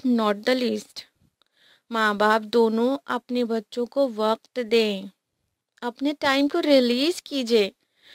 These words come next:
टेलीविजन, इंटरनेट, चैटिंग, गॉसिपिंग से रिलीज करके ये वक्त लगाइए अपने बच्चों से बातें करने और उन-,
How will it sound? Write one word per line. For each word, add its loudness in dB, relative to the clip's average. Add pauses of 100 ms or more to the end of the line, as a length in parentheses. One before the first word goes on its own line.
(120)
टेलीविजन, 6
इंटरनेट, 2
चैटिंग, 0
गॉसिपिंग 0
से 4
रिलीज 0
करके -4
ये 0
वक्त -4
लगाइए -2
अपने -2
बच्चों -4
से -6
बातें -2
करने 0
और -2
उन-, 0